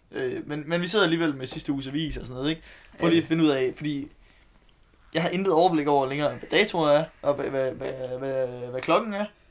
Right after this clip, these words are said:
Speaker 1: øh, i løbet af dagen, og hvad for en uge vi er i, og folk har fået sommerferie og sådan noget.
Speaker 2: Ja.
Speaker 1: Det er godt for jer. Jeg har, det kunne fucking være oktober lige nu, jeg vil ikke ane det.
Speaker 2: Nej, nej, det er jo
Speaker 1: Men, øh, ved du, om der er sket noget specifikt i Middelfart siden sidst?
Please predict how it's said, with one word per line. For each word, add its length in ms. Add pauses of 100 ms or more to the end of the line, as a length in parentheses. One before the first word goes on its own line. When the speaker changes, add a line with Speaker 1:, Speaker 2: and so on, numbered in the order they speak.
(120)
Speaker 1:
øh, 760
i 40
løbet 220
af 80
dagen, 280
og 100
hvad 120
for 100
en 60
uge 180
vi 100
er 100
i, 340
og 100
folk 180
har 60
fået 140
sommerferie 400
og 60
sådan 140
noget. 140 (200)
Speaker 2:
Ja. 120 (800)
Speaker 1:
Det 80
er 40
godt 160
for 80
jer. 220 (800)
Jeg 180
har, 200
det 100
kunne 300
fucking 300
være 240 (920)
oktober 360
lige 140
nu, 180
jeg 100
vil 100
ikke 120
ane 160
det. 80 (140)
Speaker 2:
Nej, 140
nej, 260
det 80
er 40
jo 60 (460)
Speaker 1:
Men, 240
øh, 720
ved 120
du, 80
om 100
der 60
er 40
sket 180
noget 120
specifikt 440
i 40
Middelfart 360
siden 280
sidst? 240